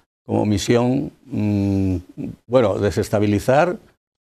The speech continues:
sería una palabra muy ahora en uso, porque también se está hablando de, del interés de los rusos en desestabilizar Europa y tal.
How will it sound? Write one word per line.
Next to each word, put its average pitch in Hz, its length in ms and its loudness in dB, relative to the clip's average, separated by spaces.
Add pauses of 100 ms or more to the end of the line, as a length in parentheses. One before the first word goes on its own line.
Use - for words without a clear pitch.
(140)
sería 113 340 2
una 120 140 2
palabra 120 380 4
muy 110 440 2
ahora 110 580 2
en 104 100 2
uso, 143 460 0
porque 92 240 0
también 98 260 0
se 101 140 0
está - 180 0
hablando 101 400 2
de, 95 220 2 (320)
del 95 140 2
interés 98 340 2
de 104 80 2
los 92 160 2
rusos 98 440 2
en 95 220 -4
desestabilizar 95 680 -2
Europa 101 600 2
y 110 60 -6
tal. 123 200 -2